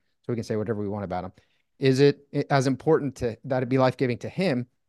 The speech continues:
Or is it really, hey, in your, again, these are our opinions, everybody, so calm down. Or is it more opinion, i-, more important, in your opinion, that it be life-giving to you as the mom and the wife in this scenario?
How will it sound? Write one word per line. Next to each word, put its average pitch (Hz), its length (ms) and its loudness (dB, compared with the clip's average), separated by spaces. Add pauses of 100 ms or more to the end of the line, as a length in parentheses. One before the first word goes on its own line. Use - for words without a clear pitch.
(200)
Or 143 120 4
is 123 80 4
it 120 60 2
really, 135 260 4
hey, 123 300 2 (220)
in 131 160 -4
your, 135 180 2
again, 127 280 2
these 117 140 -2
are 113 80 2
our 123 140 2
opinions, 131 400 -2
everybody, 104 380 -4
so - 120 -20
calm 123 280 -4
down. 117 260 -2 (340)
Or 135 100 0
is 123 80 4
it 131 60 2
more 143 180 2
opinion, 131 460 0 (100)
i-, 151 160 -2
more 139 160 4
important, 123 480 2 (520)
in 131 100 -2
your 123 120 2
opinion, 120 300 -2
that 113 100 -2
it 107 60 -8
be 120 80 -4
life-giving 113 400 -4
to - 80 -8
you 127 240 0
as 107 140 -4
the 110 80 -6
mom 107 360 -4 (400)
and 107 80 -8
the 107 40 -4
wife 110 240 0
in 104 60 -6
this 98 120 -10
scenario? - 340 -12